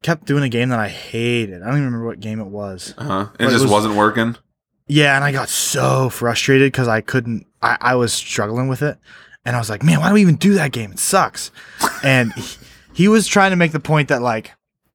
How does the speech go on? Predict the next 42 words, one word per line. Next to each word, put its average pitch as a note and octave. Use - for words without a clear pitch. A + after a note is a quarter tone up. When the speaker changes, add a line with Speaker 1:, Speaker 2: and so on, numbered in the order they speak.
Speaker 1:
you D3+
being E3+
frustrated D3+
on B2+
stage C3
is B2+
a A#2+
good A#2+
exercise. D3+
Speaker 2:
Mm-hmm. A2
Speaker 1:
And D3
I D3+
was D3
like, C#3+
"No, F#3+
that's D#3
stupid. A#3
I D#3+
hate C#4
it." F3
<laughs> -
Looking A#3+
back, D#3+
I E3+
mean, F3
like, E3
you're A3+
kinda F#3
right, G#3
but F3+
he F3+
also F3
Speaker 2:
Mm-hmm. C#3+
Speaker 1:
was D3
just C3
pulling B2+
that A#2+
answer B2
out D3
of D#3+
his D3+
butt. E3